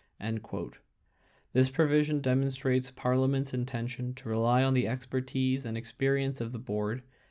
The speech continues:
in determining which conditions are needed in a long-term supervision order to achieve the balance between public safety and the successful reintegration of the offender.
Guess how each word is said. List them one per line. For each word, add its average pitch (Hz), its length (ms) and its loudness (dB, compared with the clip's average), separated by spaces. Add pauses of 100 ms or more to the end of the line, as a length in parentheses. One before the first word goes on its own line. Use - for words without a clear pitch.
(140)
in 127 80 -2
determining 127 540 2
which 127 220 0
conditions 127 540 0
are 117 140 0
needed 120 440 -2
in 117 80 -4
a 117 80 -2
long-term 120 540 -2
supervision 120 560 -4
order 107 360 -4 (340)
to 123 120 0
achieve 139 380 0
the 143 80 0
balance 123 420 2
between 117 380 -4
public - 320 -2
safety 117 560 -6 (320)
and 107 140 -2
the 113 40 0
successful 127 600 0
reintegration 123 800 -2
of 104 100 -6
the 101 100 -4
offender. 104 540 -6